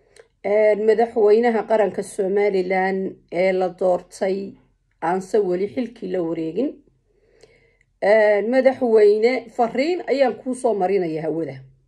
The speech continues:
Sida aan shaqsi ahaan iyo shacab ahaan aanu jecelnahay. Een,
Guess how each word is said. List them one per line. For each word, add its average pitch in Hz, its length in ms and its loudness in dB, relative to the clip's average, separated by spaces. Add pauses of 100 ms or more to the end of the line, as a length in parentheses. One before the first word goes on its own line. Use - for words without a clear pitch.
(760)
Sida 220 320 -2
aan 175 160 -2
shaqsi - 480 -8
ahaan 190 400 -4 (760)
iyo 220 220 2
shacab 165 440 -4
ahaan 214 380 -2 (320)
aanu 180 260 -4
jecelnahay. 156 680 -6 (1400)
Een, 190 540 2